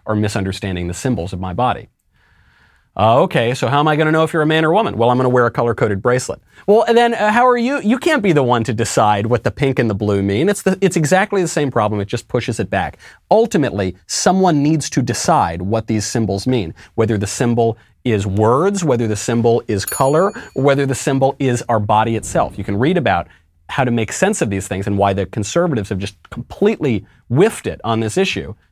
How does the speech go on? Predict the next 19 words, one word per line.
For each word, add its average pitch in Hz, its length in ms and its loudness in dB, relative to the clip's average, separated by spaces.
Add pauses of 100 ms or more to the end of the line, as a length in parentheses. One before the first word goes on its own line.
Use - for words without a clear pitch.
(140)
in 143 80 2
my 101 280 2 (580)
upcoming 98 260 -2
book, 95 140 -4
Speechless, - 380 -6 (240)
hitting 104 180 0
bookstores 95 380 -4 (240)
tomorrow. 156 360 0 (1120)
This 160 220 2
has 202 120 2
become 147 300 -2
a 123 60 0
national 98 500 -2
obsession, 113 400 -4
and 110 80 -2
it's 101 100 -6
very, 107 320 0
very 95 280 -2
confused. 123 480 -2